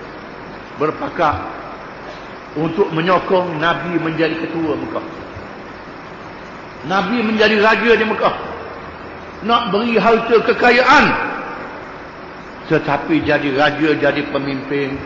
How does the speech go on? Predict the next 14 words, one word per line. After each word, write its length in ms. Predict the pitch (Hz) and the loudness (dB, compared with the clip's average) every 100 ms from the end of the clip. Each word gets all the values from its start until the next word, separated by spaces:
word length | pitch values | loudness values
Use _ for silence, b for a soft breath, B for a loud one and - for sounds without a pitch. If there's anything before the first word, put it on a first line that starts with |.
| - - - - - - - - - - | -10 -14 -14 -14 -14 -16 -16 -16 -14 -4
bukan 380 | 147 - 175 165 160 | -4 0 2 2 0
ikut 140 | 165 160 165 | 0 0 -2
Quran, 360 | 175 190 196 - - - - - - - - - - | -2 0 0 -2 -8 -12 -12 -14 -14 -16 -16 -16 -4
ikut 320 | 147 143 202 156 | -2 0 2 2
hawa 280 | 151 160 151 | 2 2 2
nafsu 400 | 151 - 165 143 | 0 -2 -4 -4
mereka. 360 | 139 135 123 - - - - - - - - - - - | -4 -4 -6 -8 -10 -12 -14 -14 -14 -14 -14 -14 -14 -2
Arak 400 | 151 190 202 160 | 0 4 2 2
boleh 160 | 180 175 | 2 2
minum, 320 | 185 185 151 - - - - - - - - - 127 | 2 -2 -4 -8 -12 -12 -14 -14 -14 -14 -14 -8 -6
berjudi 480 | 135 185 175 202 | 2 2 4 2
boleh, 320 | 175 190 190 135 - - - - - - - - | 4 6 6 4 0 -6 -10 -12 -14 -14 -12 -6
berzina 640 | 135 175 196 202 196 175 | -2 0 2 4 6 6
boleh, 320 | 185 196 156 | 6 6 6